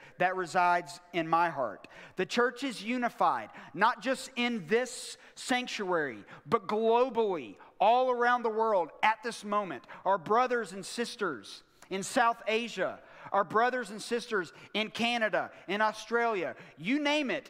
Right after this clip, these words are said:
any spot on the map, if they are in Christ, we are united by the same Spirit. And that is a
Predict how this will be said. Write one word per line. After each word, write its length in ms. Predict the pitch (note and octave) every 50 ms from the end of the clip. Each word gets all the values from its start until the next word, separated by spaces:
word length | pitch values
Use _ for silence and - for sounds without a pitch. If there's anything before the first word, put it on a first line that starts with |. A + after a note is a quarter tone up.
| - -
any 280 | A3 A#3+ C#4 D#4 D4+
spot 400 | - - - - B3+ B3+ C#4 C4 -
on 160 | A3+ A#3+ B3
the 80 | A#3+ A3+
map, 400 | G#3+ A3 A3+ G#3 E3+ C3+ - - - - - -
if 220 | F#3 F#3+ - C#3+
they 280 | C#3+ G#3 A3+ C4+ C#4+ C#4
are 200 | B3 A3 G#3 - -
in 240 | G3+ A#3+ C4 C4 A#3+
Christ, 540 | - - A3+ A#3 A#3 G#3 E3 C#3 - - - - - - _
we 160 | D#3 G3 G#3+
are 100 | G#3+ G#3+
united 960 | G#3+ F3+ G3 G3+ G3+ G3 G3+ G3+ G#3 A3+ B3 A#3+ - - G#3 E3+ C3+ G#2+ - - - - -
by 140 | - E3 E3
the 80 | D#3 D3
same 640 | - - - F#3+ F3+ F3+ F3+ F3+ F3+ E3+ E3+ E3 - - _ _
Spirit. 520 | - - - - - C#3+ B2 G2 - - _ _ - _ _ _ _ _ _ _ _ _ _ _ _ _ _ _ _ _ _ _ _ _ _ _ _ _
And 120 | D#3 E3
that 120 | F3+ F#3+ G3
is 100 | F#3+ D#3+
a 80 | F#3+